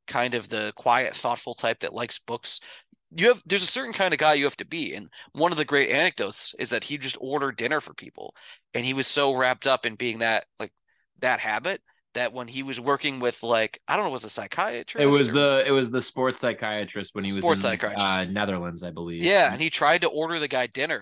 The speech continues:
Speaker 1: and the guy was like, <laughs> "Stop, what are you doing?" And he
Speaker 2: Oh
Speaker 1: realized
Speaker 2: my
Speaker 1: how insane it
Speaker 2: God.
Speaker 1: was. And it was a lot of stuff like that that I just think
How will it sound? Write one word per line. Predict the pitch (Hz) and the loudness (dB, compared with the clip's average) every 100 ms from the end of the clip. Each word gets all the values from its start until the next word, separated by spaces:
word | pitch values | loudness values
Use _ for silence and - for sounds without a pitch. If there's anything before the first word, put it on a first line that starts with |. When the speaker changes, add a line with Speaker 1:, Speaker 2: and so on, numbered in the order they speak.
| 92 | -8
Speaker 1:
and | |
the | 107 | -14
guy | 113 110 | -10 -6
was | 113 | -4
like, | 113 110 - | -2 0 2
<laughs> | |
"Stop, | - - 135 139 _ - - - - | 2 2 2 0 _ -20 -14 -12 -4
what | 151 | -2
are | 156 | -2
you | 147 | -2
doing?" | 147 156 185 - _ - - - - | 0 2 2 -2 _ -20 -18 -14 -6
And | 104 | -2
he | 101 | 0
Speaker 2:
Oh | |
Speaker 1:
realized | 170 156 147 | 2 2 2
Speaker 2:
my | |
Speaker 1:
how | 180 165 | 2 2
insane | 135 - 165 214 | 2 0 0 0
it | 156 | -4
Speaker 2:
God. | |
Speaker 1:
was. | - 104 - - - - - | -6 -10 -12 -12 -16 -6 0
And | 160 | 2
it | 165 | 4
was | 160 139 | 4 4
a | |
lot | 147 214 | 8 8
of | 277 | 8
stuff | 226 202 | 2 2
like | 151 - | 0 4
that | 160 170 | 2 4
that | 123 | 0
I | 123 | -2
just | - - | -4 -6
think | 135 127 | -6 -6